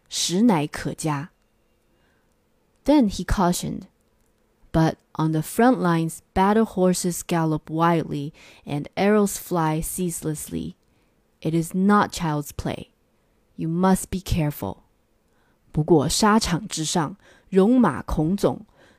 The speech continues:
剑飞来飞去，非同儿戏，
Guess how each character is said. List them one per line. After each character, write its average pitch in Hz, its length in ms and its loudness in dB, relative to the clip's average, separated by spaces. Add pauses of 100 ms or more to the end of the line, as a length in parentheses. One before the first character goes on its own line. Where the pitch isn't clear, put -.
(140)
剑 170 300 2
飞 247 260 8
来 151 240 4
飞 151 240 -2
去， - 340 -12
非 220 400 4
同 156 340 -2
儿 139 180 -6
戏， - 320 -6